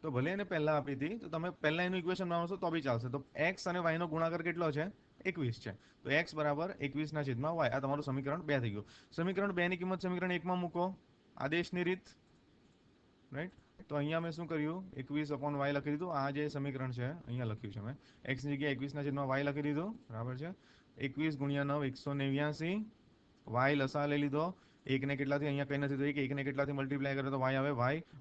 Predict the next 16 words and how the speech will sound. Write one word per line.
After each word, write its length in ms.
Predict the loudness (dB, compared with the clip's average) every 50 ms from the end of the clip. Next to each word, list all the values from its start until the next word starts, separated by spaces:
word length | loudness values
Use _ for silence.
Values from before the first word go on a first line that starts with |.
| -4 -2
વાયને 160 | 0 0 2
કેટલાથી 220 | 2 0 0 0
મલ્ટીપ્લાય 340 | 0 0 0 0 0 0 0
કરે 80 | 0 2
તો 80 | 2
વાય 120 | 2 4 4
આવે 240 | 4 4 2 2
એક. 180 | 0 -2 -4 -10
અહીંયા 340 | -8 -4 -2 0 0 2 2
again 220 | 2 0 0 0
વાય. 380 | -2 -2 2 4 4 4 2 -2 -12 -20 -20 -20 -20 -20 -20 -20 -20 -20 -20 -20 -20 -20 -20 -20 _ _ -20 -20 -20 -20 -10 -6
બધાને 500 | -4 -4 -2 2 2 2 4 2 2 0
વાયથી 340 | 0 0 2 2 2 2 0
ડિવાઈડ 280 | 2 2 4 2 2 2
કરી 180 | 0 0 0
નાખ્યું. 360 | 2 0 0 -2 -4 -8 -10